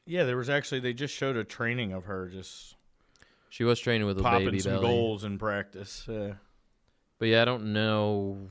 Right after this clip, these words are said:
Speaker 2: I guess that's on her when she comes back. 'Cause the N W S L season's more towards the summer, so she should be good, I guess.
Speaker 1: Yeah.
Speaker 2: But she is pregnant now. There will be no, uh, national team duty for her.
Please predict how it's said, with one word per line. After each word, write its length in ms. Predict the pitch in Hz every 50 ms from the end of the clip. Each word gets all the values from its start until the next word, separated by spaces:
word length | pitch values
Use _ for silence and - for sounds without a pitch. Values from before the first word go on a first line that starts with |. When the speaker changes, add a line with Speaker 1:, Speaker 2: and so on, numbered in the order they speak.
| - - - - - -
Speaker 2:
I 120 | 104 104
guess 240 | 98 104 101 - -
that's 220 | - 95 92 - -
on 160 | 87 90 92
her 260 | 90 95 95 92 92
when 200 | 90 95 95 98
she 160 | 98 - - 98
comes 260 | - 104 95 95 98 110
back. 380 | 104 95 95 98 98 - _ _ _ _ _ _ _ _ _ _ _ _ _ _ _ _ _ _ _ _ _ _ _ _ _ _ -
'Cause 120 | 113 107
the 60 | 117
N 100 | 120 123
W 280 | 127 127 120 117 117 110
S 140 | 104 - -
L 120 | 107 98
season's 640 | - - 98 95 95 92 95 95 95 - - - - 98
more 680 | 95 95 95 95 95 95 95 95 98 98 95 90 90 90 101
towards 260 | 101 90 85 85 -
the 60 | 87
summer, 400 | - - 95 92 95 95 101 101
so 380 | - - - 101 98 98 104 101
she 160 | - - 165
should 180 | 170 - 311 254
be 100 | 175 113
good, 280 | 92 110 131 120 95
I 100 | 92 90 90
guess. 420 | 101 104 101 92 - - - - _ _ _ _ - - 87
Speaker 1:
Yeah. 240 | 90 90 110 123 107 - _
Speaker 2:
But 160 | 104 101 95
she 140 | - - 131 139
is 80 | 143
pregnant 360 | - - 160 165 131 92 76
now. 220 | 78 76 67 - 92 - - - - _ - - - - _ _ - - _ - - - - _ _ _ _ _ _ _ _ _ _ -
There 260 | 120 101 98 98 95
will 100 | 98 95
be 120 | 101 98
no, 540 | 98 98 98 98 98 98 98 95 95 95 95
uh, 40 | 95
national 460 | 95 98 98 98 98 - 98 95 92
team 300 | 95 - - 95 92 92
duty 340 | 90 95 95 92 95 92 95
for 280 | - - - 87 90 90
her. 400 | 98 92 95 95 92 95 -